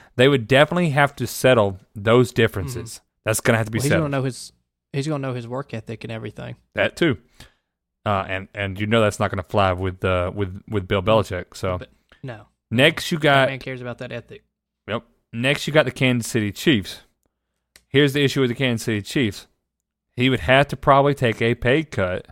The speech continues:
Speaker 1: or
Speaker 2: Mm-hmm.
Speaker 1: they would have to be some restructuring and signing of some players to long-term deals that they necessarily haven't been willing to sign to long-term deals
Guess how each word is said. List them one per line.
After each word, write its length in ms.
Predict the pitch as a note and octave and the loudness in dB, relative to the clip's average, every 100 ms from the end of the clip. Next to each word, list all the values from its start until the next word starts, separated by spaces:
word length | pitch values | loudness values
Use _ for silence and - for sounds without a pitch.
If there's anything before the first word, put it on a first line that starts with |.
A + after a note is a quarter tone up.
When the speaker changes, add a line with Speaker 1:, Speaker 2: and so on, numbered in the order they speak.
| _ _ _ _ _ _ _ _ - | _ _ _ _ _ _ _ _ 0
Speaker 1:
or 160 | D3 E3+ | 2 4
Speaker 2:
Mm-hmm. 60 | |
Speaker 1:
they 100 | D#3 | 4
would 100 | C#3 | 2
have 180 | A#2+ C3 | 0 0
to 80 | A#2+ | -2
be 140 | A#2 | -2
some 220 | A2 A2 | -2 -2
restructuring 680 | G#2+ G#2+ - A#2+ A#2 C#3+ C#3 | -2 -4 0 -2 0 -4 -2
and 160 | A2+ G2 | -4 -6
signing 560 | - A#2 B2 B2+ A2+ | -4 -2 0 0 -2
of 120 | G#2 - | -4 -6
some 140 | F#2+ | -8
players 460 | - G#2 G2 F#2+ - _ _ _ - | -2 0 0 -4 -10 _ _ _ -4
to 120 | B2 | -2
long-term 800 | G#2 G#2 A2 G#2+ - A2+ F#2+ F#2 | 0 2 2 0 0 0 -2 0
deals 480 | A#2+ B2+ F#2+ F#2 - _ _ _ _ | 4 4 4 -4 -12 _ _ _ _
that 180 | A#2 B2+ | 0 2
they 280 | B2 A#2+ A#2+ - | 2 0 -2 -8
necessarily 760 | C#3+ D#3+ - C#3+ D#3+ D3+ C#3 | -2 -2 0 0 2 2 0
haven't 520 | F#2 A#2 C#3 D3 C3+ | 0 2 4 2 0
been 260 | A#2+ B2+ A2 | 0 2 0
willing 420 | G#2+ A#2+ B2 A#2 | 2 0 2 -2
to 200 | - A2+ | -2 -4
sign 480 | - - C3+ F3+ C3 | -4 -2 0 2 0
to 100 | A2+ | 0
long-term 500 | G2+ G2+ F#2+ G2+ F#2+ | 0 -2 -2 -4 -4
deals 480 | F#2 G2 F#2 F2 - | -4 -4 -4 -8 -16